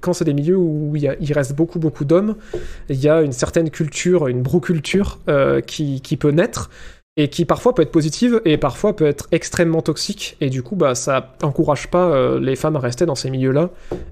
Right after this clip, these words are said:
et du coup, à, à, à, à favoriser un petit peu, euh, ce genre de culture, à se, à s'adoucir, quoi. Enfin, voilà. C'est pareil un peu partout. Ah non, mais je le sais, hein.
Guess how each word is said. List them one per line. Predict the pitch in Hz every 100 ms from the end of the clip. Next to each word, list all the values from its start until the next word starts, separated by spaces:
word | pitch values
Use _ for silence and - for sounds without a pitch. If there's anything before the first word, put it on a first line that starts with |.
| -
et |
du | 131 160
coup, | - 185 151
à, | 135 - - - - 50 50 - - 440 494
à, | 147 131 -
à, | 143 127 -
à | 131
favoriser | 139 135 135 139 156
un | 156
petit | 127 143
peu, | - 160 165 135
euh, | 139 135 123 110
ce | - - 139
genre | 143
de | 147
culture, | 127 139 - 185 160
à | 123
se, | - 139
à | 131
s'adoucir, | - 180 165 175 -
quoi. | - - - - - - - _ _ -
Enfin, | 120
voilà. | 123 117 - - - - _ _ _ _ _ _ _ - - - - -
C'est | -
pareil | 143 165
un |
peu | 160
partout. | 151 151 175 170
Ah | 165
non, | 185
mais | 160
je | 165
le |
sais, | 160 214 196
hein. | 165